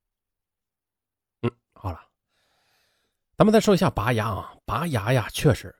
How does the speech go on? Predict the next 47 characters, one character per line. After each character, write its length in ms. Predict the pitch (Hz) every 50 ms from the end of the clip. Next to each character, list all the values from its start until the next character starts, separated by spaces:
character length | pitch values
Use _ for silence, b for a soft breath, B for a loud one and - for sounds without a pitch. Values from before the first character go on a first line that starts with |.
| _ -
看 240 | - - - 165 135
似 240 | 113 - - 135 107
简 360 | - - 104 85 80 80 82
单， 200 | - 104 117 - _ _ _ _ -
但 160 | - 123 113
是 160 | 110 120 b b b b
千 460 | - - - - - 143 143 151 160
万 180 | 165 165 135 98
不 160 | - - 104
可 140 | 90 - 101
麻 240 | 90 82 80 85 90
痹 100 | 95 90
大 220 | - 90 85 -
意 140 | 92 90 -
啊。 100 | - _ _ _ _ _ _ _ _ _ _ -
那 100 | - 107 - _ _ _ _ _ _ _ _ _ _ _ _ -
因 140 | 160 202
为 80 | 226 233
牙 180 | 143 110 - -
神 240 | - 127 165 190
经 260 | 180 185 202 208 202 - _ _
是 420 | _ - - 110 98 92 87 - - _ _ _ - - -
牵 300 | - - - 202 214 196
一 80 | 180 202
发 180 | - 196 - _ _ _ _ _ _ _ _ _ _ -
动 120 | - 107
全 220 | 87 - 87 90 85
身 160 | - 113 117 - _ _ _ _ _ _ _ _ _ _ _ -
啊， 200 | - 131 - - _ _
可 160 | _ - -
以 80 | 113 104
这 80 | 95
么 80 | 98 92
比 180 | 85 - 90 87
喻 80 | 90
啊。 140 | 80 82 - _ _ _ _ _ b b b b b
那 100 | - 117
稍 300 | - - - 202 233 247
不 180 | 214 240 220
留 320 | 131 98 98 92 95 143 208
意 160 | 214 185 127
呢， 160 | 98 85 - _ _
就 140 | - 135
可 100 | 113 -
能 140 | 107 107 113
出 160 | - - 127
现 180 | 113 - 123 98